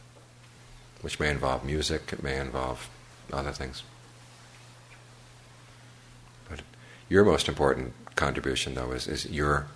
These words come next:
stability throughout all of this. That's the important thing. And, and take it as, you know, a lesson for what may happen, you know, may-, maybe lying in wait for you.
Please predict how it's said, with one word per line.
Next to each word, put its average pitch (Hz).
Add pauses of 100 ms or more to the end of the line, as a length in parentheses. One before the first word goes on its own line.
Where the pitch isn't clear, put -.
(180)
stability 69 (500)
throughout -
all 120
of 120
this. - (1600)
That's -
the -
important -
thing. 78 (2500)
And, 82 (840)
and 82
take 107
it 104
as, 98
you 92
know, 82
a 82
lesson 90
for 87
what 85
may 85
happen, 85
you 67
know, 65
may-, 73
maybe 78
lying 78
in 76
wait 78
for -
you. 76